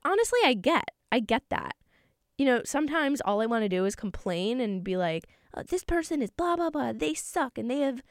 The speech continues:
bangs and they have a side part and they wear ripped jeans," and, you know, red flag after red flag after red flag. Sometimes I'm just so irritable.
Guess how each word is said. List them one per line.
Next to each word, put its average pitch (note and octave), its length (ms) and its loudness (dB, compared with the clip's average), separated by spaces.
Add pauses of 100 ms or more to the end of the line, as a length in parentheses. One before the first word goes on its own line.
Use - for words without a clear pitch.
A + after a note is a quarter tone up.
(240)
bangs A3+ 560 2
and A3+ 240 -2 (400)
they D4+ 220 2
have D4 400 -2
a - 80 0
side D4 340 -4
part F#3+ 320 0
and F#3 260 -4
they C4 160 2
wear B3+ 220 0
ripped C4+ 260 -4
jeans," B3 440 -2
and, - 220 -6
you A3 80 -2
know, F#3 280 -2
red C4+ 280 -2
flag C4 240 0
after A3 240 -4
red G3+ 220 0
flag F3+ 240 -2
after - 180 -10
red - 200 -4
flag. - 300 -10 (480)
Sometimes F4 440 -4
I'm D4 120 0
just B3 180 -4
so A#3+ 180 0
irritable. A#3+ 400 -2